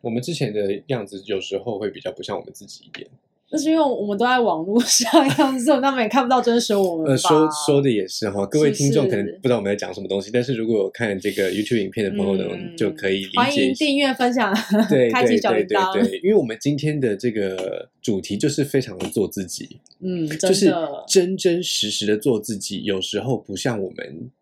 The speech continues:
Speaker 1: 平常想象的那么想当然耳，对吧？
Speaker 2: 我觉得说这个，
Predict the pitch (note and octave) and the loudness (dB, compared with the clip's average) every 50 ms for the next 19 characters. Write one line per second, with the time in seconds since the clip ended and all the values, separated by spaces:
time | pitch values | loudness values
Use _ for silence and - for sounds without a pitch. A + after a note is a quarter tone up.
0 | _ _ - - G2+ G2 B2 F3 F#3+ - B2+ G2+ F#2+ F#2 G#2+ A2+ - A2+ - - | _ _ -6 -4 -2 0 0 0 0 -2 -6 -8 -8 -8 -6 -6 -6 -6 -6 -6
1 | - C#3+ B2 G2+ F#2+ A#2 A2+ G2+ G2 - F2 F#2 F#2+ F#2+ G#2 F#2+ F2+ D#2 D#2+ D#2 | -4 -4 -4 -2 -2 -2 -2 -2 -4 -8 -10 -8 -6 -6 -6 -6 -6 -8 -8 -10
2 | - - - _ _ _ _ _ _ _ _ _ _ _ _ - A3+ G3 - G4 | -12 -12 -14 _ _ _ _ _ _ _ _ _ _ _ _ 0 0 2 2 2
3 | - A#4+ G#4+ A4 - - G#4 G4+ G4+ G4 - - F#4 E4 D#4+ C#4+ A#3+ G#3 F3+ E3+ | 2 2 0 0 2 2 2 2 2 0 0 0 0 2 2 2 2 2 0 -2
4 | D#3+ | -6